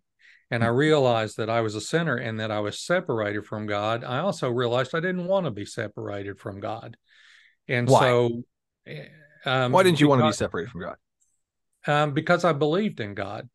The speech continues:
Speaker 1: um,
Speaker 2: Okay.
Speaker 1: and I wanted to, I, I think God created us to have relationship with him,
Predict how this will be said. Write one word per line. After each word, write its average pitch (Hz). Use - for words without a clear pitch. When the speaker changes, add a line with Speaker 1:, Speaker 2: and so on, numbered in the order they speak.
Speaker 1:
um, 120
Speaker 2:
Okay. 139
Speaker 1:
and 123
I 127
wanted 135
to, 135
I, 139
I 139
think 180
God 147
created 143
us 135
to 127
have 120
relationship 123
with 117
him, 98